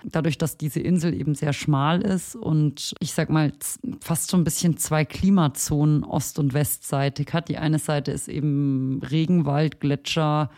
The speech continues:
b-, wirklich Gletscher auch bis zum, bis zum Meer eigentlich fast, ähm, und sehr, sehr nass. Und die andere Seite ist sehr, sehr trocken und da in dem Gebirge tut sich immer viel, muss man schon auf alles vorbereitet sein.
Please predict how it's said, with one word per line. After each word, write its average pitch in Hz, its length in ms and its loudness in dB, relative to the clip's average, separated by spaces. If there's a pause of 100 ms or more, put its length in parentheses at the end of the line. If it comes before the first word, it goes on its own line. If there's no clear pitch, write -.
(420)
b-, - 140 -4 (120)
wirklich 180 240 -2
Gletscher 160 320 2
auch 156 80 0
bis - 260 -2
zum, 147 560 4
bis - 200 -2
zum 151 180 4
Meer 156 500 4
eigentlich 147 320 2
fast, - 500 -4
ähm, 151 300 0
und 151 140 0
sehr, 147 160 0
sehr 139 140 2
nass. 156 320 0
Und 165 120 2
die 139 100 -2
andere 147 260 -2
Seite 135 260 -4
ist - 100 -10
sehr, 143 160 -2
sehr 131 180 -4
trocken 185 460 0
und 147 160 2 (600)
da 160 160 0
in 165 180 2
dem 151 160 4
Gebirge 175 440 2
tut - 280 0
sich 156 180 -4
immer 139 220 2
viel, 156 360 2
muss 151 220 2
man 151 160 4
schon 160 220 0
auf - 160 -6
alles 156 240 -2
vorbereitet 180 720 -4
sein. 190 420 2